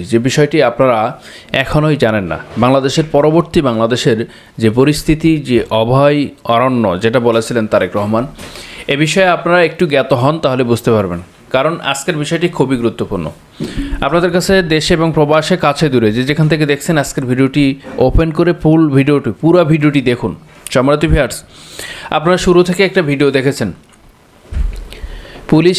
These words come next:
কারি মহিবুল্লাহ, তিনি, আহ, কোরআন তেলাওয়াত করে থাকেন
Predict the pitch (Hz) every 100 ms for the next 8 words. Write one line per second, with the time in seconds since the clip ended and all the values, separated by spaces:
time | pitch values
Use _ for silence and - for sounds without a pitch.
0 | - 160 170 151 165 156 143 98 73 -
1 | - _ _ _ _ _ - - 147 151
2 | 185 196 - - - - - - - -
3 | - 113 117 113 110 - 151 156 156 165
4 | 160 156 - 147 147 147 175